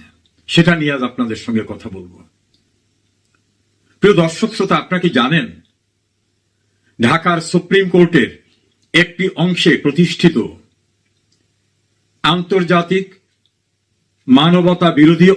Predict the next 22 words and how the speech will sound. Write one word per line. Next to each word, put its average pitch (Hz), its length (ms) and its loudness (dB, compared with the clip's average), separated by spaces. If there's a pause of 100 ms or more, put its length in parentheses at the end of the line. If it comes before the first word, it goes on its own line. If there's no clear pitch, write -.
অপরাধের 156 680 0 (520)
বিচারের 170 560 4
জন্য 165 280 4
যে 156 120 2
ট্রাইব্যুনাল, 151 640 -2
যেটাকে 139 360 -4 (100)
আইসিটি 185 500 -4
ট্রাইব্যুনাল 131 580 0
বলা 101 220 -6
হয়, 85 220 -16 (720)
সেই 175 240 4
ট্রাইব্যুনালে 175 680 0 (460)
উনিশশো 170 340 4
একাত্তর 185 460 -2
সনের 147 400 -2 (1300)
যারা 160 280 4
যুদ্ধ 160 300 2
অপরাধ 185 400 -2
করেছিল, 131 420 0 (840)
তাদের 165 320 2
বিচার 160 400 0
চলছিল। 113 400 -8